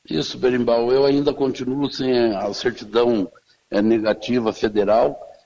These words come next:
e que isso dificulta o recebimento de recursos,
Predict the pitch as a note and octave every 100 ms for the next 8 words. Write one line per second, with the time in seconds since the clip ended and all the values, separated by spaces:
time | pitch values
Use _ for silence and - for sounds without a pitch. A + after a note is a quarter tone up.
0 | - - A#2+ B2 C3 C3 A#2 C3 B2+ A#2+
1 | C3 B2 A2+ G#2+ - G2+ G#2 G#2+ A#2 A#2+
2 | A2+ A2+ A#2 A2+ A#2 A#2+ A2+ A#2+ - C#3+
3 | E3+ -